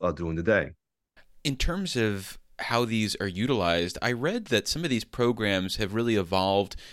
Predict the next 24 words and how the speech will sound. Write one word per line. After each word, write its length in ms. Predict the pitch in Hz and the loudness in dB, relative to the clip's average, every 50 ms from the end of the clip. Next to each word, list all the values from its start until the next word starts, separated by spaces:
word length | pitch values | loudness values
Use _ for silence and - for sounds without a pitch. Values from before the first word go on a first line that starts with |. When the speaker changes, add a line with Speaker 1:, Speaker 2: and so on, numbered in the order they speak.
| - - | -12 -8
Speaker 2:
into 440 | - 80 - 117 - - - 113 92 | -6 -4 -2 -2 -2 -2 -2 -2 0
a 20 | |
lifeline 800 | 85 85 85 95 107 113 - - 104 95 90 90 87 87 87 87 | 0 0 2 2 2 2 0 -2 -2 0 2 2 2 0 0 -2
for 440 | - - - 101 92 90 90 85 - - | -6 -8 -6 -2 0 0 0 0 -2 -2
elderly 760 | 95 107 113 104 110 101 95 87 92 90 87 87 - - - | -2 -2 0 0 -2 -2 -2 0 0 0 0 0 -2 -4 -4
immigrants, 500 | - 139 160 143 107 98 90 85 82 - | -2 0 0 2 2 0 -2 -2 -2 -4
especially 380 | - - - 101 - - 107 92 | -4 -4 -2 -2 -2 -2 -4 -2
those 340 | 82 90 90 90 90 85 - | 0 0 0 0 0 -2 -4
with 200 | 90 90 - - | -6 -8 -8 -12
chronic 480 | - - 95 92 98 98 95 - - - - - - - | -6 -4 -2 0 0 -2 -2 -6 -10 -16 -18 -20 -20 -10
diseases. 640 | - 101 95 85 85 95 104 110 101 98 87 85 82 - - - - - | -8 -6 -6 -4 -2 0 0 0 0 0 0 -2 -2 -4 -10 -18 -10 -4
Is 160 | - 147 139 127 | -2 -2 2 2
that 240 | 147 190 226 226 | 2 0 0 -2
your 300 | 156 175 185 185 175 175 - | 0 2 2 2 2 0 -2
experience 920 | - 151 139 131 - - - - 143 151 156 160 160 165 170 165 156 - - | -2 -4 -2 0 0 0 0 0 0 0 2 2 2 0 0 0 -2 -2 -2
i-, 40 | |
in 360 | 82 123 127 101 110 135 139 143 | -2 -4 -4 0 0 0 0 0
New 80 | 147 | 0
York 220 | 151 151 147 - - | 0 0 -2 -2 -2
City, 320 | - 151 147 151 160 156 | -2 0 0 2 2 2
that 160 | 131 110 - | 0 0 0
these 180 | - 120 113 95 | 0 -2 -2 0
are 260 | - 107 107 113 120 | 2 2 4 4 2
particularly 840 | 123 - 117 - - - 135 127 - 139 135 127 120 123 120 120 117 | 0 -2 -6 -6 -2 -4 -4 -2 0 0 0 0 0 0 0 -2 -4